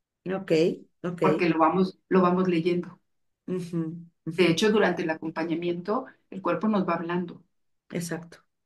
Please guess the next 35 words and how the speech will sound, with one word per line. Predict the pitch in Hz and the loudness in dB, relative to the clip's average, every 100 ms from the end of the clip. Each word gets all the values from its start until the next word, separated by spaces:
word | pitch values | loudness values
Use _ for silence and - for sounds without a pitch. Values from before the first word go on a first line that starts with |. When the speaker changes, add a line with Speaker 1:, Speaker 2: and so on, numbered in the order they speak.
| _ _ _ _ _ 185 | _ _ _ _ _ -14
Speaker 2:
Entonces | 170 151 165 160 | -10 -10 -6 -2
vamos | 147 151 160 - | 0 2 0 0
dando | 165 170 170 | -4 -2 -2
lectura | 165 165 - 208 214 | -4 -6 -4 -4 -2
a | |
lo | 190 190 | -4 -6
que | - | -10
está | - - | -20 -20
surgiendo. | - - 196 185 | -20 -12 -4 -4
Speaker 1:
Y | 190 | -2
entonces | 190 185 175 | 0 0 -2
tú | 180 | -2
estás | - 196 175 | 4 4 4
ahora | 175 175 170 165 | 4 4 4 2
más | 165 165 | -2 2
pendiente | 190 180 180 170 180 | 2 4 2 2 2
de | 170 | 2
todo | 170 170 160 | 2 2 2
lo | 160 | 0
que | 151 | -4
te | 156 | -6
está | 143 170 | -4 -4
ocurriendo | 170 170 170 160 | -2 -2 -2 -2
en | 160 | -4
resonancia | 156 165 160 160 165 165 | -4 -4 -2 -4 -6 -6
con | 156 | -4
el | 151 | -4
paciente, | 151 147 214 208 170 | -6 -2 -2 -2 -6
¿no? | 147 233 - - _ _ | -6 -6 -6 -14 _ _
Speaker 2:
Así | - - - - | -12 -10 -10 -10
es, | - - _ _ _ - | -12 -20 _ _ _ -16
así | 170 - - | -14 -14 -20
es. | - - | -20 -4
Speaker 1:
¿Y | 247 247 | -2 0
qué, | 311 | 0